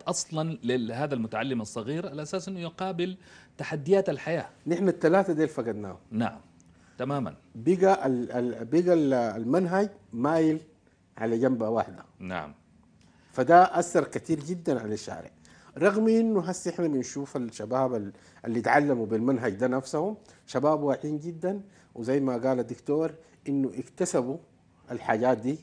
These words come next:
Speaker 2: كلها.
Speaker 1: ذاتيًا.
Speaker 2: أيوة، من الميديا
Speaker 1: نعم.
Speaker 2: الحاصلة.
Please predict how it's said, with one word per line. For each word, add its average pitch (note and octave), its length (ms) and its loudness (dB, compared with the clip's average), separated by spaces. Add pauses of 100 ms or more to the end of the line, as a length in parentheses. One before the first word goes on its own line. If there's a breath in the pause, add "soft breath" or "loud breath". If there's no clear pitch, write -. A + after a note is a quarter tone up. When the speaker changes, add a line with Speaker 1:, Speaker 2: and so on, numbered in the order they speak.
Speaker 2:
كلها. B2+ 500 -2 (480)
Speaker 1:
ذاتيًا. C3+ 400 0 (320)
Speaker 2:
أيوة، C3 320 4 (300 soft breath)
من E3+ 180 4
الميديا E3+ 480 2 (160)
Speaker 1:
نعم. G#2 240 -4
Speaker 2:
الحاصلة. C#3 460 2